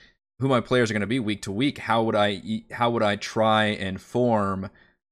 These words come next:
those, uh, player-specific quest arcs, like, entire sessions that are designed for, like, hey, your player is going on this, i-, it's, you know, video game terms, like, uh, the BioWare games did this very well, or,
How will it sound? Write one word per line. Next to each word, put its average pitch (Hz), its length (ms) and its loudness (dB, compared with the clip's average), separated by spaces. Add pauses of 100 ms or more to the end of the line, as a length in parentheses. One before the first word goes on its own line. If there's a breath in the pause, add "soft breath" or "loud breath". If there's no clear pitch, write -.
(140)
those, 98 680 0 (460 soft breath)
uh, 85 320 -4 (480)
player-specific 110 1040 0
quest - 440 -2
arcs, 82 320 -8
like, 92 140 -6
entire 107 500 -2
sessions 95 800 -2 (500 soft breath)
that 98 180 2
are 92 240 2
designed 101 640 -2
for, 101 100 -6
like, 90 200 -2
hey, 101 260 0
your 101 280 0
player 101 520 0
is 95 120 -8
going 98 200 -4
on 92 200 -6
this, - 340 -8 (640 soft breath)
i-, - 240 -14
it's, - 340 -10
you 95 100 -10
know, 90 160 -8
video 110 280 0
game 104 180 0
terms, 101 340 -2
like, 92 240 -4
uh, 92 120 -2
the 92 100 -6
BioWare 110 440 4
games 90 240 -8
did 95 140 -8
this 85 160 -8
very 87 240 -4
well, 85 300 -2
or, 85 220 -8